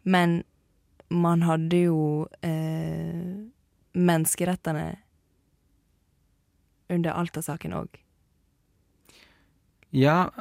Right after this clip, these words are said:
Speaker 2: jeg vil jo si at Alta-saken og Fosen-saken er både veldig lik og veldig ulik, egentlig.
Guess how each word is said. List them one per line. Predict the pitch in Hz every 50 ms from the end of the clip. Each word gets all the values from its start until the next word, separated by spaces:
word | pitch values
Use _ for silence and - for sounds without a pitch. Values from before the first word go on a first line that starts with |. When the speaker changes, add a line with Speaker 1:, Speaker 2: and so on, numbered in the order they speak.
| - -
Speaker 2:
jeg | 139 139
vil | 139
jo | 139 139
si | 135 - 139
at | 135 123 127
Alta-saken | - 127 131 135 - 139 - - 123 117 - 120 120
og | 113 -
Fosen-saken | - 120 120 - 117 107 95 101 95 95 95 _ - 101 95 95 95 - -
er | - - 98 98 95 95 95 95 95 95 95 98 95 95 95 98 98 101 107 - 135 - _ _ _ _ _ _ _ _ _ _ _ _ _ _ _ _
både | - 104 113 117 117 113 110
veldig | 110 107 104
lik | 104 110 113 107 - -
og | - 110 104
veldig | 104 101 101 98 95 101 104
ulik, | 117 123 127 117 95 - - -
egentlig. | 78 85 90 90 98 98 - - - -